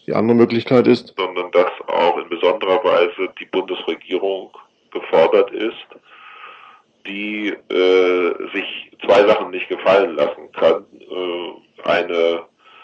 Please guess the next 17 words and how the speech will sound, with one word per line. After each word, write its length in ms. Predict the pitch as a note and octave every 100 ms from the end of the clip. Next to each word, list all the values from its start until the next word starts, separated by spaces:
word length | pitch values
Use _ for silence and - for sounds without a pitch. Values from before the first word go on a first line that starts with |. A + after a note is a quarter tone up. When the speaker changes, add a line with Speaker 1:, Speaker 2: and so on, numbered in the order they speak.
| - - _ _ _ -
Speaker 2:
unfaire 880 | G#2+ G#2+ - A2+ G#2+ A2+ A#2 A2+ - -
und 480 | E2+ F#2 F2+ F2 -
den 180 | F2+ E2+
rechtlichen 460 | F2+ - E2 F2+
Gepflogenheiten 800 | E2+ - F#2 F#2 F#2 F2+ E2+ F2+
nicht 140 | F2 E2
entsprechende 580 | E2 - F2 F2 F2
Behandlung, 680 | E2 D#2+ E2 D#2+ - F2+ F2+ - _ - -
äh, 460 | - E2+ E2+ E2 D#2+
des 140 | - -
Festgenommenen, 1000 | G2+ G2 - G2+ G2+ G2+ G#2+ A2 A2 A#2 _ _ _ - _ _ _
aber 340 | F2 F#2+ F#2+ D#2+
auch 320 | F#2 F#2+ G2+
nicht 320 | G#2 G#2+ -
einen 240 | - F2+ E2+
solchen 380 | F#2 G2 G#2
Versuch, 540 | F2+ E2+ E2+ F2 G2+